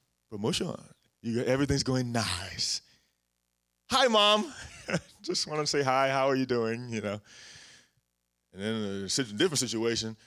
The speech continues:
the boy that you like just, you know, got engaged to somebody else. Uh, you know, the, the girl that you was looking at just, just got, just got married, and you just, things just not going well. You, you, your,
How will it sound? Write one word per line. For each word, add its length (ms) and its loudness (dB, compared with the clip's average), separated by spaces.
the 100 -12
boy 300 4
that 120 -4
you 100 2
like 340 4
just, 480 -2
you 80 -12
know, 260 -2
got 240 4
engaged 320 4
to 40 2
somebody 500 2
else. 400 -2
Uh, 240 -2
you 160 -2
know, 320 2
the, 160 0
the 80 -2
girl 200 6
that 160 6
you 80 8
was 120 4
looking 280 4
at 240 4
just, 400 0
just 200 2
got, 220 0
just 180 0
got 180 4
married, 480 2
and 180 -4
you 80 0
just, 340 -6
things 200 4
just 120 2
not 220 4
going 240 6
well. 260 6
You, 120 4
you, 200 2
your, 220 2